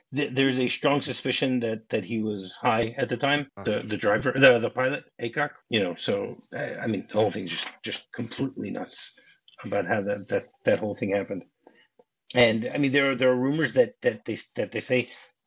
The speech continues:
Speaker 1: that it wasn't necessarily an accident, that it was something that he wanted to do because apparently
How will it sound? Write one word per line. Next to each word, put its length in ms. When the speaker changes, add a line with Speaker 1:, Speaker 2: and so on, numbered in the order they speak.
Speaker 1:
that 180
it 100
wasn't 360
necessarily 400
an 80
accident, 380
that 80
it 40
was 80
something 220
that 80
he 60
wanted 240
to 80
do 120
because 240
apparently 460